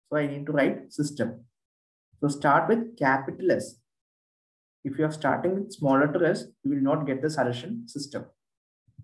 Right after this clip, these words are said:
If you write with capital S, you will get the suggestion system in the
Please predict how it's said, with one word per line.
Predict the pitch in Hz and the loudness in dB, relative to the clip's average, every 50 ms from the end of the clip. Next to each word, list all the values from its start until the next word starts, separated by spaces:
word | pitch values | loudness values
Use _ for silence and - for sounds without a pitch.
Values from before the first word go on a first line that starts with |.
| _ - | _ -10
If | 120 117 - | -8 -4 -2
you | 151 151 | 0 0
write | 147 143 - 135 131 143 - - 180 | 0 0 2 2 4 4 4 4 2
with | 180 185 - - - | 0 0 0 -4 0
capital | 147 131 127 127 - 175 - 208 208 190 | 2 2 2 2 2 0 -2 0 2 2
S, | 190 196 - - - - _ - | 2 2 2 -2 -10 -18 _ -8
you | 123 131 | -8 -6
will | 131 | -2
get | 131 127 120 | -2 -2 0
the | 139 139 | 0 0
suggestion | - 135 117 120 123 - - 185 247 240 - - | 2 2 2 0 0 -4 -4 -4 -4 -4 -6 -10
system | - - 117 - - 147 139 135 | -10 -10 -10 -6 -4 -4 -2 -2
in | 127 127 | 0 2
the | 127 185 269 - - | 2 2 2 0 -4